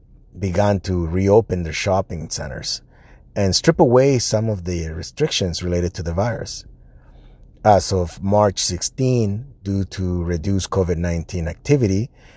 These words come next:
in mainland China, authorities will, uh, no longer require residents in the city or from low-risk areas of the country to provide a negative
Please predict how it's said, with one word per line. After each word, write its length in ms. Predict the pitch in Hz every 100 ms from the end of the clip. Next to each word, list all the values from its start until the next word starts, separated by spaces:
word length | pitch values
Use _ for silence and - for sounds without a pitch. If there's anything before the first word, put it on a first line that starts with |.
| - - -
in 420 | - 92 87 82 85
mainland 440 | 92 92 87 80
China, 600 | - 113 113 90 73 - -
authorities 500 | 98 139 147 143 127
will, 440 | 120 117 117 - _ - - _ -
uh, 880 | 104 107 104 101 98 110 - - -
no 240 | 104 131
longer 680 | 190 160 143 123 107 92 87 -
require 560 | 98 - 120 117 110
residents 540 | 104 120 - 95 85 95
in 80 |
the 80 | 87
city 460 | - 113 101 87 104 _ - - - -
or 420 | - 123 151 131
from 360 | 90 - 107 98
low-risk 560 | 98 113 101 101 - 107
areas 380 | 107 98 85
of 80 | 87
the 80 | 82
country 400 | - 107 104 80
to 100 | -
provide 440 | 87 95 95 104 95
a 60 |
negative 580 | 87 95 95 92 90 -